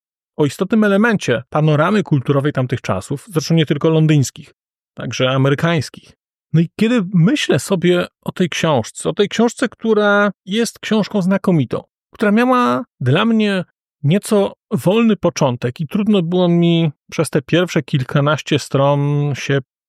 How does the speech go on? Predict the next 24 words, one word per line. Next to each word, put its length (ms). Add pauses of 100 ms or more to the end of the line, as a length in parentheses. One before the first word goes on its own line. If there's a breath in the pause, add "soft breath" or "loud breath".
przebić, 580 (400)
jakoś 260
załapać 520
rytm, 360 (400)
tak 160
później 400
ta 100
książka 420 (120)
porwała 480
mnie 300 (880)
i 100
czytałem 460
ją 200
i 100
zastanawiałem 600
się, 300 (180)
jak 240
to 140
możliwe, 580
że 160
o 100
tej 220
książce 600
się 480